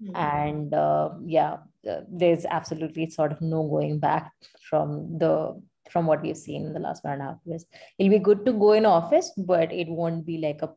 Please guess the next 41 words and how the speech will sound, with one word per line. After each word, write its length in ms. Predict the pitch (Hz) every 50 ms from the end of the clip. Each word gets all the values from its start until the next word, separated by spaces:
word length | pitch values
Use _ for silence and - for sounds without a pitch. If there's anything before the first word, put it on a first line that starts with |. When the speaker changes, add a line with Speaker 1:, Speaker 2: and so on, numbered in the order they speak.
| _
Speaker 2:
permanent 760 | - 160 147 147 143 143 147 147 143 139 139 139 143 - - _ -
thing. 360 | - - 151 156 165 170 165 - _ _ _ _ _
Speaker 1:
Right. 180 | 214 202 190 -
Speaker 2:
it 160 | 160 156 - _ _
will, 320 | 160 156 156 151 151 151 -
yeah, 340 | 175 165 156 156 - - 160
we, 300 | 160 170 165 170 175 170 170
the 100 | 170 170
future 320 | 165 175 180 170 175 175 170
work 260 | 165 165 160 156 156
will 100 | 170 156
perhaps 500 | - - 165 165 151 147 147 143 - -
definitely 600 | - 160 147 147 - 160 151 151 151 - 165 160
have 280 | 156 151 135 135 139 139
a 140 | 143 139
hybrid 420 | 143 143 - - - 170 165 - -
model 280 | 170 170 175 156 156 151
of 80 | 147
working 440 | 156 - - - - - 165 170 170 - _ - - _ _ _ _ _
for 240 | - 196 185 180 - 185
our 240 | 196 185 170 170 170
kind 200 | 170 170 160 147
of 120 | 143 143 156
industry. 580 | 147 131 127 143 - - - - - - - _ _ _ _ _ _ _ _ _ _ -
Speaker 1:
Correct. 420 | 196 180 175 170 180 _ _ _ _
Yeah. 100 | - 190 185 - _ _ _ _ _
So 140 | - - 294
in 80 | 294
the 80 | 294 302
similar 440 | 294 302 294 285 294 330 359 381 415
lines, 440 | 339 262 220 233 247 269 294 285 285
I 100 | 247 233
have 220 | 226 240 240 240
another 300 | 240 214 208 202 240 254
question. 520 | 254 - 214 190 185 185 - - 285 311
I 80 | 277 220
think 300 | 196 190 208 214 208 208
it's 200 | 202 196 190 -
from 300 | - 208 202 196 196 196
Miss 240 | 196 196 196 - -
Abita. 640 | - 190 185 185 220 226 - 262 220 185 185 - -